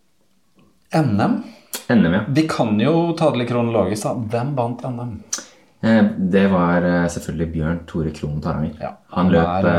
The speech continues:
Speaker 1: eh, kongen på tjuefire timer.
Speaker 2: Han gjorde det.
Speaker 1: Han
Speaker 2: Han,
Speaker 1: er det.
Speaker 2: eh, løp en, eh, et klassisk Bjørn Tore-løp,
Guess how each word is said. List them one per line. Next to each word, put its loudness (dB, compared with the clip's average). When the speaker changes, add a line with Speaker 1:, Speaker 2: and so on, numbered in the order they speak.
Speaker 1:
eh, 0
kongen -4
på -2
tjuefire -6
timer. -6
Speaker 2:
Han 0
gjorde 2
det. -6
Speaker 1:
Han 2
Speaker 2:
Han, 4
Speaker 1:
er -
det. 0
Speaker 2:
eh, 2
løp 2
en, 0
eh, 2
et -4
klassisk -2
Bjørn 2
Tore-løp, 2